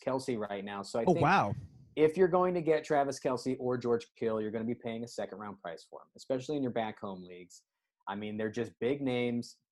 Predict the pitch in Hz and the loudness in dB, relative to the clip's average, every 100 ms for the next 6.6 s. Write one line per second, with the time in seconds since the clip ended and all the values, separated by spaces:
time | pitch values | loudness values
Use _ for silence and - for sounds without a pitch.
0 | - 120 - 123 120 120 - _ - 104 | -8 -6 0 2 2 -2 -8 _ -14 -6
1 | 107 113 113 110 110 110 110 127 131 _ | -4 -4 -6 -6 -6 -6 -2 -2 -2 _
2 | _ 127 123 143 151 165 170 165 160 156 | _ -4 2 2 4 4 6 4 4 0
3 | 156 147 147 147 147 143 139 139 143 143 | 0 0 0 0 -2 -2 0 0 2 2
4 | 143 143 131 147 147 - 139 139 139 135 | 2 0 0 2 2 4 6 6 6 2
5 | 135 135 - 139 139 127 - 127 127 123 | 2 0 -4 -2 -2 -2 -4 -4 -2 0
6 | 120 - 117 117 117 | -2 -4 -4 -2 -4